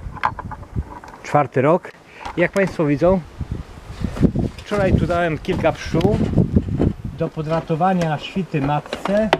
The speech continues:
ale się okazało, że matki w tej ulu nie było na ramkach. Mogła spać, ale nie musiała. Ale były jajka. Ale były jajka.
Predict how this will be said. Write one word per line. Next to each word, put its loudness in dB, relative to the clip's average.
ale -2
się 2
okazało, 4
że 4
matki 2
w 2
tej 6
ulu 8
nie 6
było 4
na 4
ramkach. 2
Mogła 6
spać, 4
ale -4
nie 4
musiała. 4
Ale -2
były -2
jajka. -4
Ale 0
były 2
jajka. 4